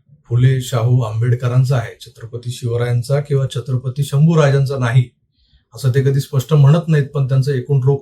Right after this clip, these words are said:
तसाच असतो. त्यामुळं हा शाहू फुले आंबेडकरांचा महाराष्ट्र जोपासणारे जाणते राजे शरदचंद्र पवार जेव्हा रायगडावर गेले,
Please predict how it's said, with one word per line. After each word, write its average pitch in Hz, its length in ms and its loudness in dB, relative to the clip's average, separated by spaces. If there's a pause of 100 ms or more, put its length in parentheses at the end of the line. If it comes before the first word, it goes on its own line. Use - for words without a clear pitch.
तसाच 131 280 -2
असतो. - 320 -14 (1200)
त्यामुळं 185 500 2 (1200)
हा 160 320 2
शाहू 147 260 4
फुले 156 220 2
आंबेडकरांचा 143 680 2
महाराष्ट्र 135 460 0
जोपासणारे 127 680 2 (580)
जाणते 113 380 0
राजे 113 480 -2
शरदचंद्र 123 600 -4
पवार 113 340 -4
जेव्हा 120 260 -12
रायगडावर 120 460 -6
गेले, 151 240 -2